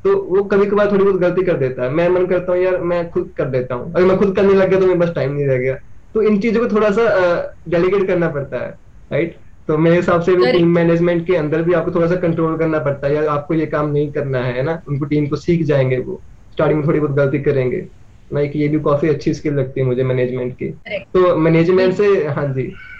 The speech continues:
Speaker 1: तो एक क्वेश्चन आता है कि आप, अ, इस टाइम आप थर्टी टू सिटीज के अंदर हैं, राइट, अ, फ्रेंचाइज मॉडल है definitely, तो फिर भी, अ, मैनेजमेंट का पार्ट तो कहीं ना कहीं तो रहता ही है, क्योंकि थर्टी टू, अ,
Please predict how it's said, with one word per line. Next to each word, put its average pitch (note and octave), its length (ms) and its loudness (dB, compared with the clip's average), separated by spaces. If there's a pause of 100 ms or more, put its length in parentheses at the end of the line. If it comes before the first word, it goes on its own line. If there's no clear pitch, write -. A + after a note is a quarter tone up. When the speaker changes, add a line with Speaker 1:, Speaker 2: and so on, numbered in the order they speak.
(120)
Speaker 1:
तो F#3+ 80 2
एक F#3+ 100 2
क्वेश्चन F#3 300 4
आता F#3 220 2
है G3 60 4
कि - 200 0
आप, D#3 540 -4
अ, D#3+ 160 2 (100)
इस F3 180 -2
टाइम G#3+ 200 2
आप G3+ 200 -2
थर्टी F#3+ 160 0
टू F#3+ 240 2
सिटीज F#3 360 0
के F#3 60 -2
अंदर C#3+ 260 -2
हैं, B2+ 140 -6
राइट, F3 220 -4 (380)
अ, C#3 240 0 (220)
फ्रेंचाइज E3+ 360 2
मॉडल C#3+ 280 2
है C3+ 120 0
definitely, C3 540 -2 (380)
तो G#3 80 2
फिर G3 220 2
भी, A#3 240 2
अ, F3+ 120 2
मैनेजमेंट F3 480 4
का G3+ 60 2
पार्ट F3 260 0
तो F#3+ 80 -2
कहीं F3 160 2
ना F3+ 80 2
कहीं F3+ 160 0
तो F#3 80 2
रहता D3+ 280 0
ही C3+ 160 -2
है, A#2 120 -4
क्योंकि D3 340 -2
थर्टी D3+ 280 -2
टू, E3+ 340 4
अ, C#3+ 460 0